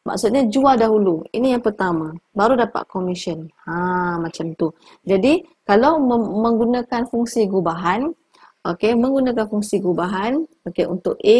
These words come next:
soalan A, jual dulu baru komisen bermaksud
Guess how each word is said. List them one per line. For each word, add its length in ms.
soalan 400
A, 180
jual 320
dulu 260
baru 300
komisen 400
bermaksud 640